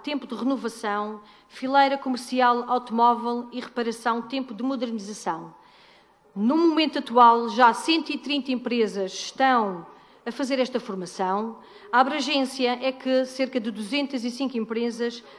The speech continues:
façam esta formação. São quatro entidades formadoras que a estão a desenvolver e este é um exemplo claro de que há uma preocupação em adequar as formações à realidade atual para preparar as empresas para o futuro.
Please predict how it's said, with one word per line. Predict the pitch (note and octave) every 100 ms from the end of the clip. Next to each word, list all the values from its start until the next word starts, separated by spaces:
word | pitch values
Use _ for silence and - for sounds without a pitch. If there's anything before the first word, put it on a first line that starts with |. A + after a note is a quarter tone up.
| -
façam | - B3 A#3+ A#3+ B3 B3 A#3+ - - _ -
esta | B3 B3 B3+
formação. | B3 G#3+ G#3+ - G#3 G#3 A3 - -
São | - A#3+
quatro | C#4 D#4 D#4
entidades | C#4+ C#4 C4 B3+
formadoras | - B3 A#3 A#3+ A3+
que | - B3+
a |
estão | A#3+ - B3
a | A3+
desenvolver | A3 G#3 G3 F3+ G3+ A3
e | A#3 B3
este | C4+
é | C#4
um |
exemplo | C4 A3 G#3+ -
claro | A3+ A#3 A3 A3 A3 - -
de | -
que | B3+
há | C4
uma | C#4+ C4+
preocupação | B3 B3 B3 A3+ - G#3+ G3 G3+
em | G#3+ A3
adequar | C#4 - A3+ A3 G3+
as | G3+
formações | - C#4 A#3 A3 - G#3+ G3+ G3+ - - - _
à | B3+ C4+
realidade | C4 B3+ B3 A#3 G#3+
atual | A3 G3 F#3+ F#3+ G3 - - -
para | B3+ B3 B3 B3 - -
preparar | A#3+ B3+ A#3+ A3+
as | A#3+
empresas | A#3+ A3 A#3 A3 G#3+ -
para | B3 A3+
o |
futuro. | - - F3 E3